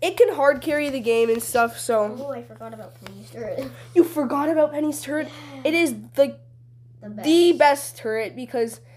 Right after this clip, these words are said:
Speaker 1: it has, a, like, health and stuff. It also can, with the star power, have a, like, great knockback ability, plus a thousand damage, and, like,
Speaker 2: That can
Speaker 1: it's
Speaker 2: like
Speaker 1: really helpful for countering people.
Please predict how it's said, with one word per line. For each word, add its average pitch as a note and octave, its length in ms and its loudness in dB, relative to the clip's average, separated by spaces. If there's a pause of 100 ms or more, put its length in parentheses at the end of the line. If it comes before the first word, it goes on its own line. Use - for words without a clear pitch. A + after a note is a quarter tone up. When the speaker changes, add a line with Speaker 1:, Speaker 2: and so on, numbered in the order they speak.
(240)
Speaker 1:
it D4 100 2
has, C#4 240 4 (120)
a, B3+ 100 4 (240)
like, B3+ 160 -2
health C4+ 360 2
and C4+ 120 -8
stuff. C4+ 280 0
It C4+ 100 -2
also C#4 360 2
can, B3+ 320 -8
with A#3+ 120 -8
the B3 80 -8
star A#3+ 240 -2
power, A#3+ 260 -2
have A#3 160 -2
a, G3 180 -6 (600)
like, - 260 -2 (160)
great A#3+ 360 2
knockback A3+ 520 0
ability, A#3+ 540 -2 (240)
plus B3+ 200 -4
a B3+ 60 -4
thousand B3 440 2
damage, A3+ 580 -4 (100)
and, G3+ 360 -8 (520)
like, - 340 -6
Speaker 2:
That E4 200 -4
can F#4 180 -4
Speaker 1:
it's E4+ 140 2
Speaker 2:
like B3+ 140 -2
Speaker 1:
really F4 360 4
helpful C#4 400 2
for B3 140 -6
countering B3 500 -2
people. A#3+ 600 -4